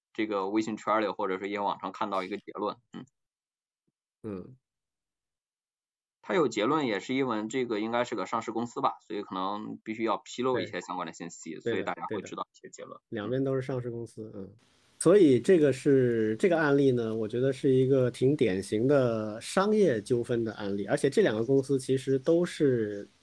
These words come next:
Speaker 2: 以企业服务为主的，所以它也没有就是跟普通人的东西有太多的关联。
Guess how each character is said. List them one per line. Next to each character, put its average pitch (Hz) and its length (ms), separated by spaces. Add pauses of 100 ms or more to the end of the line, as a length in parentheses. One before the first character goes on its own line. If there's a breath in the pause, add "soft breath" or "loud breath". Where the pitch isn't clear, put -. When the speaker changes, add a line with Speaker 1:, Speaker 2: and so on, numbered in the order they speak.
(140)
Speaker 2:
以 131 180
企 - 320
业 143 200
服 127 180
务 123 160
为 110 180
主 127 280
的， - 180 (640 soft breath)
所 143 160
以 135 60
它 139 220
也 120 140
没 101 200
有 120 180
就 110 160
是 113 200
跟 127 480
普 - 100
通 151 180
人 113 140
的 110 80
东 113 180
西 117 120
有 98 80
太 131 260
多 139 180
的 120 140
关 135 260
联。 - 180